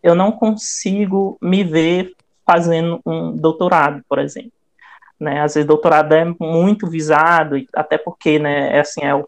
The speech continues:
é o passaporte pra você fazer um concurso pra ensinar numa universidade. Mas até o momento eu não me vejo como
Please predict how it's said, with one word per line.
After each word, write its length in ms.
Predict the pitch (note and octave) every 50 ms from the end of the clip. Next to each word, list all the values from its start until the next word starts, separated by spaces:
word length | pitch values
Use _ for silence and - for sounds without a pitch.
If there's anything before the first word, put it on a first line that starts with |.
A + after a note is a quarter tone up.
| _ -
é 60 | -
o 100 | C#3+ C#3
passaporte 800 | - D#3+ C#3+ - - D#3+ - - E3 D#3+ F3 G3+ G3+ - - G3+
pra 180 | F#3+ - - F#3
você 260 | F3 F3 F3+ - F#3+
fazer 280 | F#3 - E3+ E3+ E3+
um 140 | E3 D#3+ E3
concurso 480 | - D#3 E3 E3 D#3 D3+ D3+ E3+ F#3 - _
pra 120 | - F3
ensinar 320 | F3 - - - E3 D#3 D#3
numa 120 | D#3+ E3
universidade. 880 | D#3 E3 D#3 D#3+ E3 E3 - E3+ D3+ D3+ C#3+ D3 C#3+ D3 C#3+ - - - - _ _ _ _ _ _ _ - - - - - - - - -
Mas 180 | - D#3 D#3+ G#3
até 160 | F#3+ - G#3
o 40 | G#3
momento 580 | G#3+ G#3+ F#3 F3 F3+ G#3 A#3 B3 - - - - _ -
eu 120 | D#3+ E3
não 360 | F3 F3+ G3 G#3+ G#3+ A3+ G#3+ _ _ -
me 180 | F#3 G3+ A3+
vejo 480 | G#3+ F3+ F#3 F3 E3+ E3+ F3 - E3+ E3+ -
como 560 | - E3 D#3+ D#3+ D#3 D#3 D3+ D3+ D3+ D3+